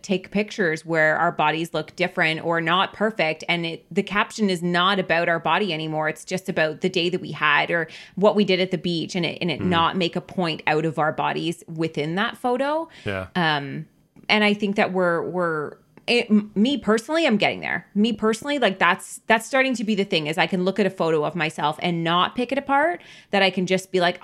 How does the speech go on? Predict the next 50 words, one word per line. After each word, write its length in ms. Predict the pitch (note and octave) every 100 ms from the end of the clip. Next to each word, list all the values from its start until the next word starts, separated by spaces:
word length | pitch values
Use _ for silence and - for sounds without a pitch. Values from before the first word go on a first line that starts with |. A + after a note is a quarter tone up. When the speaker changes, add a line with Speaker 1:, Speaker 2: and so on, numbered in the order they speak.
| -
Speaker 1:
"Oh, 140 | A3
that 180 | A3 D3+
was 160 | G3+ -
so 240 | F#3 D#3
fun. 480 | D3+ - - - F3+
That 140 | G3+
was 120 | G3 A3+
such 180 | G#3+
a 20 | F3+
great 340 | F#3 D3 -
day." 380 | - F#2 E2 G#3 - -
And 80 | F#3+
I 60 | F#3
think 240 | F#3 F#3+
that 240 | G3+ E3 -
that 160 | F#3+ G#3
should 160 | -
be 100 | F3+
the 100 | F3
goal 400 | E3+ - D#3+ D#3
when 120 | D3 D#3+
we 80 |
talk 240 | D#3 E3+ E3
about 200 | D3+ C#3+
our 120 | C#3+
bodies 420 | C#3+ D3+ C#3+ C#3+
is, 180 | C#3+ C#3+
is 220 | E3+ D3 - _
removing 760 | D#3+ D#3+ D3+ D#3 B3 A3+ E3+ D3+
that, 380 | D#3+ C#3+ C#3 - - - _ _ _
um, 440 | - D#3 C#3 C3+ D#3 - _
focus 540 | - - F#3 F#3 D3
being 340 | - E3 E3 D#3
on 220 | D#3+ F#3
them 240 | D3+ C#3+ C#3
and 160 | E3
put 140 | - F#3
it 100 | E3+
onto 400 | D#3 D3+ E3 D3+
what 160 | F3
is 120 | F3+
the 60 | F3
big 180 | F3 D#3
picture? 260 | E3+ -
What 140 | D#3 F3
are 40 |
we 100 | F#3
doing 260 | F3 D3+ D#3+
with 140 | D#3
ourselves? 600 | C#3+ C#3+ C#3+ C#3 C#3 E3+